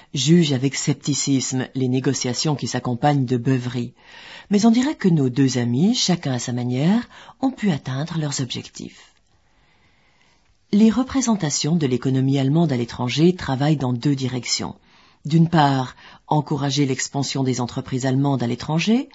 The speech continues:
d'autre part, soutenir les entreprises étrangères en Allemagne. Une politique qui repose sur la conviction des avantages du libre-échange et sur une connaissance élémentaire, à savoir que les entreprises qui veulent vendre doivent également acheter elles-mêmes.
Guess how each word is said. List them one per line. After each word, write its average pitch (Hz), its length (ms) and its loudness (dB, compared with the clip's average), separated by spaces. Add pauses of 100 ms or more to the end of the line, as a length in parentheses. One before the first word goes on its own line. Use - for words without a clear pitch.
(460)
d'autre 208 300 2
part, 247 420 0 (240)
soutenir 240 680 2
les 180 200 2
entreprises 175 640 -2
étrangères 143 640 0
en 156 100 4
Allemagne. 123 580 -6 (600)
Une 156 160 4
politique 151 500 0
qui 135 120 -4
repose 160 440 4
sur 127 140 -4
la 127 100 -2
conviction 170 600 0
des 135 200 0
avantages 143 520 0
du 123 100 -2
libre-échange 147 800 0 (380)
et 143 80 -2
sur 143 200 -2
une 135 120 0
connaissance 139 500 0
élémentaire, 160 680 2 (320)
à 180 80 0
savoir 208 480 4 (200)
que 170 100 4
les 151 200 4
entreprises 139 720 -2
qui 135 100 -4
veulent 123 220 0
vendre 131 560 0
doivent 123 340 -2
également 131 540 2
acheter 214 600 0
elles-mêmes. 113 540 -4